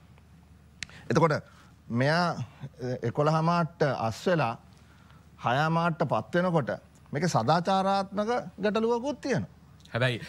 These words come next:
Speaker 2: නීත්‍යානුකූලව, අ, මන්ත්‍රීවරයෙක් නෙවෙයි ඔහු.
Speaker 1: නෑ, ඒක තමයි මං කිව්වේ සදාචාරාත්මක ගැටලුවක් තියෙනවා කියලා. දැන් මන්ත්‍රීවරයෙක් වෙලා හිටියනේ අද, අ,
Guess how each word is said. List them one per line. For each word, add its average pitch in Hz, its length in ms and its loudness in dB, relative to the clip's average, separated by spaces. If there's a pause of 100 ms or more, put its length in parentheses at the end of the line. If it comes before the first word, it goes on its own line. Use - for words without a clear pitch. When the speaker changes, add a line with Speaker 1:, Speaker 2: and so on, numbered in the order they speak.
(120)
Speaker 2:
නීත්‍යානුකූලව, 165 1080 2
අ, - 800 -6
මන්ත්‍රීවරයෙක් 160 640 2
නෙවෙයි 226 320 0
ඔහු. 95 220 -6
Speaker 1:
නෑ, - 200 -2
ඒක 113 160 0
තමයි 147 200 4
මං 147 160 2
කිව්වේ 170 140 2
සදාචාරාත්මක 151 1040 0
ගැටලුවක් 170 480 0
තියෙනවා 180 260 2
කියලා. 107 220 -4 (400)
දැන් 127 160 4
මන්ත්‍රීවරයෙක් 143 800 2
වෙලා 151 240 2
හිටියනේ 147 460 0
අද, 120 180 0
අ, 160 400 0